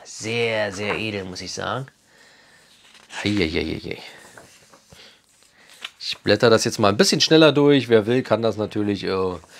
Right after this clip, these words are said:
ja, dann mal kurz pausieren oder so, das Video. Also auch die Qualität, muss ich sagen, hier von den Bildern auch und vom Druck, Papier und so weiter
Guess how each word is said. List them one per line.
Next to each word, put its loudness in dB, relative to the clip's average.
ja, -2
dann -8
mal -4
kurz -8
pausieren 0
oder -2
so, -2
das -6
Video. -2
Also -2
auch 0
die -4
Qualität, 4
muss -6
ich -4
sagen, 0
hier -4
von -4
den -6
Bildern 4
auch 4
und -4
vom -4
Druck, 0
Papier 2
und -4
so -4
weiter 2